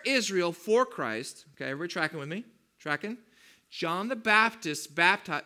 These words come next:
baptism was the same thing, to prepare people to be baptized, not just by John the Baptist, by, by who? Jesus himself.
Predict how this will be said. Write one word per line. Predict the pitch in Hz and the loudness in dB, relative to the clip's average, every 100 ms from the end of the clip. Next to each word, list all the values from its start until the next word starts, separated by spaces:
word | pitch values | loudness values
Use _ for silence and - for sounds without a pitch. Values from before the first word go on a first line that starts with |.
| 139 | -2
baptism | 170 196 147 117 123 139 _ _ | 2 2 0 -8 -10 -14 _ _
was | 165 156 | -4 -4
the | 160 | -4
same | - 127 | -4 -4
thing, | 123 214 180 101 - _ _ _ _ _ | -4 -4 -4 -6 -14 _ _ _ _ _
to | 156 | -12
prepare | - 160 - - 185 202 190 180 208 220 _ _ _ _ - | -6 -6 -6 -8 0 4 4 4 2 -6 _ _ _ _ -6
people | - 285 277 151 143 | 2 4 4 -2 -6
to | - | -6
be | 143 156 | -8 -8
baptized, | 127 208 240 277 - 131 120 127 - _ - | -2 4 6 4 -2 -4 -4 -6 -10 _ -4
not | 160 269 320 | 0 2 0
just | - 294 285 - | 0 2 2 0
by | 220 | 0
John | 165 185 175 | 0 0 -2
the | |
Baptist, | 151 196 214 - 131 - | 0 2 2 -2 -10 -6
by, | 143 | -6
by | 135 160 156 | -4 -2 -4
who? | 151 240 156 165 _ _ _ _ _ _ _ _ _ _ _ _ _ | -2 -4 -6 -12 _ _ _ _ _ _ _ _ _ _ _ _ _
Jesus | - 175 139 139 139 | -10 -6 -6 -8 -12
himself. | 123 - - | -14 -16 -16